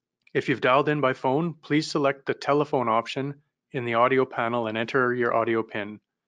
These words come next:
If you encounter technical challenges related to the webinar connection, please email Amanda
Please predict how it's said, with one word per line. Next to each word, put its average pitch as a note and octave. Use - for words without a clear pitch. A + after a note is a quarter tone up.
If C#3+
you C#3
encounter D3
technical D#3+
challenges B2
related C3
to C#3+
the A#2
webinar B2+
connection, A#2+
please C#3+
email C#3
Amanda B2